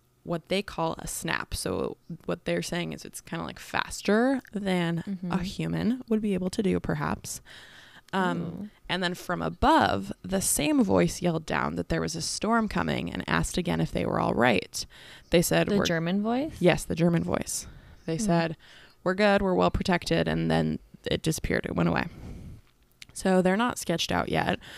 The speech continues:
Speaker 1: I would have been like, "I'm going home." <laughs>
Speaker 2: Yeah, that's very odd. I
Speaker 1: Yeah.
Speaker 2: think coming across anyone when you're camping is a little s-, creepy. Like,
Speaker 1: Yeah. Especially on,
Speaker 2: even
Speaker 1: like,
Speaker 2: if
Speaker 1: a
Speaker 2: you're
Speaker 1: private beach, like
Speaker 2: Yeah, 'cause I was gonna say, even if you're, like, at a campground where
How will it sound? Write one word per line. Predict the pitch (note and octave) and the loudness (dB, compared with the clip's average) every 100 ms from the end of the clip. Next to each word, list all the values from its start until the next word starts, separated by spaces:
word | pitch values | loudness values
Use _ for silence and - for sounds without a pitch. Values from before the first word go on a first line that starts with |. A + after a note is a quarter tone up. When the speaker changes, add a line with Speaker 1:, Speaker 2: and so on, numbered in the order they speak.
| - - | -18 -2
Speaker 1:
I | F3+ | 4
would | F#3 | 4
have | F3 | 4
been | F3 | 2
like, | E3 E3 | 0 -2
"I'm | F3 | -4
going | E3+ E3 | -2 0
home." | D#3+ D3 G3 - | 2 2 2 0
<laughs> | - F#3+ - - - - - - _ | 2 0 -2 -14 -16 -14 -16 -20 _
Speaker 2:
Yeah, | G3+ F#3+ F3+ | -2 0 0
that's | F#3 | -2
very | F3+ F3 E3+ - | -4 -2 -2 -4
odd. | E3+ - G3 | -4 -4 -6
I | - | -8
Speaker 1:
Yeah. | F3 E3 A#3+ | -4 2 4
Speaker 2:
think | C#4+ | 4
coming | C4+ A3 A3 | 4 2 4
across | G#3+ G#3+ G3 - - | 2 0 0 -2 -4
anyone | D#3+ E3 F3+ F#3+ | -2 0 0 2
when | G3+ | 2
you're | G#3 G#3+ | 2 0
camping | - A3 G#3+ A3+ A3 | 0 -2 0 0 0
is | - F#3 | 0 -2
a | |
little | E3 D#3+ - | -2 -2 -4
s-, | |
creepy. | - - - - - G#3+ - | -6 -8 -6 -6 -8 -10 0
Like, | G#3 G3 - | 2 2 2
Speaker 1:
Yeah. | F3 F3 E3 E3+ D#3 - _ _ | 2 2 0 -4 -10 -16 _ _
Especially | G#3 - A#3+ G#3 | 2 2 0 4
on, | A3+ | 6
Speaker 2:
even | A#3+ | 8
Speaker 1:
like, | |
Speaker 2:
if | B3+ | 6
Speaker 1:
a | |
Speaker 2:
you're | A#3+ | 6
Speaker 1:
private | F3 - | 6 4
beach, | - F#3+ F#3+ F#3+ F#3 - - | 2 2 4 4 2 0 0
like | D#3 B2 - - | -2 -2 -6 -2
Speaker 2:
Yeah, | A3 B3+ B3 F#3+ - | 6 8 10 8 4
'cause | - - | 0 0
I | |
was | A#3 | 2
gonna | B3+ | 2
say, | |
even | B3+ A3+ A#3 | 4 4 4
if | A#3 | 4
you're, | B3+ | 2
like, | A#3+ G3 | 4 2
at | |
a | F#3+ | 2
campground | - F3+ E3+ E3+ E3 | 2 0 0 0 0
where | D#3+ | 0